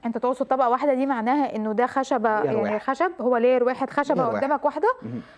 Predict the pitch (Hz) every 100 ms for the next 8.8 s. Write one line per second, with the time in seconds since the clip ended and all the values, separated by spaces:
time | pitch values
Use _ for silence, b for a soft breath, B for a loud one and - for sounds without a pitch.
0 | B 226 226 233 233 233 233 214 240 226
1 | 233 - 220 233 294 294 285 226 269 330
2 | 392 403 285 254 247 294 269 247 - 220
3 | 208 233 262 262 214 208 208 202 202 208
4 | 202 240 254 208 202 240 247 214 220 -
5 | 254 254 202 208 202 208 - 226 233 226
6 | - 190 B B B B B - 120 185
7 | 175 147 135 143 190 165 135 123 113 -
8 | 131 139 135 - - 107 131 92